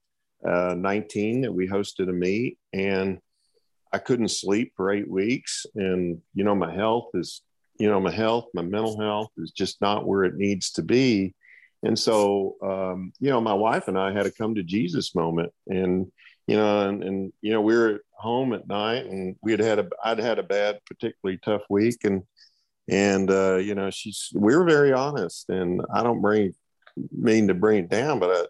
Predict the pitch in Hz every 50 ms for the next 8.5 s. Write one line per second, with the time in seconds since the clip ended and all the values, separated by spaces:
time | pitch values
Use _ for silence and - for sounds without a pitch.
0 | - _ - - - 101 - - 104 92 90 101 117 156 160 - - 98 98 107
1 | 113 113 110 - - 117 104 101 95 104 104 107 110 107 107 107 104 92 - -
2 | - 110 120 151 147 123 104 101 101 101 98 - - 104 104 - _ - - -
3 | - - _ _ 104 110 139 170 220 208 175 143 131 127 120 117 123 127 123 123
4 | 123 123 120 117 - - 131 120 113 110 131 175 214 196 117 95 95 98 98 95
5 | - _ _ _ _ _ _ _ _ _ _ - - 117 120 123 120 120 120 120
6 | 120 127 127 123 - - _ _ - - - 143 135 135 139 139 139 139 - 98
7 | - _ - - - 147 139 - 165 156 151 147 151 156 160 165 165 170 170 160
8 | 165 160 - - 208 240 - - -